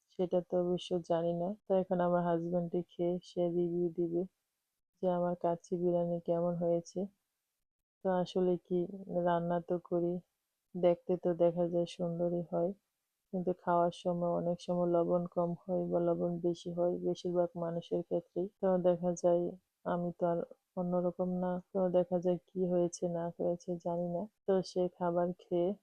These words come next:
দেখতেছে যে খাবারটা কেমন হলো। আমার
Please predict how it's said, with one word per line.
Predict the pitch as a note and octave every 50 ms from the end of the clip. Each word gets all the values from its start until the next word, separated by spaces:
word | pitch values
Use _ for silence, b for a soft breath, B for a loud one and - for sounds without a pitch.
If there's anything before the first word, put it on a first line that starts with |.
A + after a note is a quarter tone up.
| - F3+
দেখতেছে | F#3 F3+ - _ - F#3 E3+ - - F3 F3+ F3+ - _ - F3+
যে | - F3+ - -
খাবারটা | F3+ E3+ E3+ E3+ E3+ E3+ - F3 F3 E3+ _
কেমন | F3 F3 F3 F3 F3+ F3 E3+ F3
হলো। | F3 E3+ E3+ F3 F#3+ G#3+ - _ - - - - - G3
আমার | F#3+ G3 F#3+ F#3+